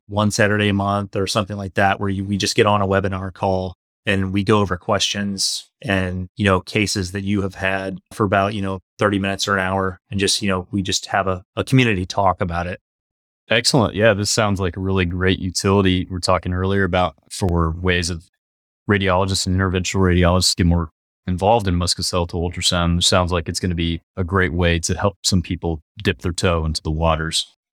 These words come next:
Speaker 1: Yeah. And again, if anybody had some specific questions or about the business model or anything like that, I'm on LinkedIn.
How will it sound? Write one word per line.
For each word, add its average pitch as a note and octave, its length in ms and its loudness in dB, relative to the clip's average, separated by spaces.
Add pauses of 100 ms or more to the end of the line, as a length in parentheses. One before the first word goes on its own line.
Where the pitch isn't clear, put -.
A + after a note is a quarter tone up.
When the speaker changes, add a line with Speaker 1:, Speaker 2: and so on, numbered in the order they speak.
Speaker 1:
Yeah. G#2+ 220 0 (380)
And D#3+ 260 2
again, A#2 320 2
if A2 220 -4
anybody G#2 400 2 (300)
had - 200 2
some G#2 220 -2
specific A2+ 580 -2 (360)
questions A2 560 2
or G2+ 60 2
about G2 200 4
the - 80 -8
business G2 280 -2
model G#2 340 4
or G2+ 160 2
anything G2 240 -2
like G2 140 0
that, F#2+ 300 0
I'm G#2 160 2
on G#2 160 2
LinkedIn. G2 560 2